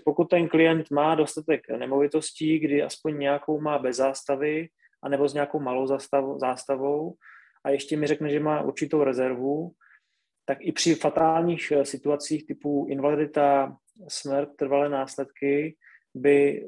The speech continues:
v nějakém čase, já vím, že ta likvidita nebude tak rychlá, ale nem-, nemusela by být dneska až tak složitá, tak by se mohl dostat k penězům, které by mohl použít na to, aby, eh,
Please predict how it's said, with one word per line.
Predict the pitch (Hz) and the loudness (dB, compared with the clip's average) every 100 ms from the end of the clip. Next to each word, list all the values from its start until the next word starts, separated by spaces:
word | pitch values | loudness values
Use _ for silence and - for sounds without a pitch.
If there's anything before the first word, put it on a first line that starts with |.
| - | -12
v | 135 | -6
nějakém | 147 151 165 160 | -6 -2 -4 -2
čase, | - 135 - 151 | -2 -2 -2 0
já | 143 | 2
vím, | 139 | 0
že | 147 | -2
ta | 147 | -4
likvidita | 143 147 143 147 | -2 0 -2 -2
nebude | 143 143 | 0 0
tak | 143 135 | 0 -4
rychlá, | 147 - 135 | -4 -2 0
ale | 131 135 | 0 -2
nem-, | 147 | -6
nemusela | 151 175 - 151 | -4 -4 -2 0
by | 143 | 0
být | 139 | -2
dneska | 135 - 143 | -8 -4 -4
až | - | -4
tak | 147 | -10
složitá, | - 131 135 151 160 _ _ _ _ _ - | -10 -14 -6 -6 -6 _ _ _ _ _ -2
tak | 139 | -2
by | 135 | 0
se | 143 156 | -2 0
mohl | 135 143 | 0 2
dostat | 143 - 147 | 0 -2 -6
k | |
penězům, | - 135 135 135 143 147 143 | -6 -6 -4 -2 -2 -4 -4
které | 143 135 | 0 0
by | 135 | -2
mohl | 131 139 | -6 -6
použít | 139 131 131 135 | -4 -4 -4 -6
na | 127 | -6
to, | 127 135 139 | 0 2 2
aby, | 127 131 131 135 131 | 2 2 2 -2 -4
eh, | 127 | -6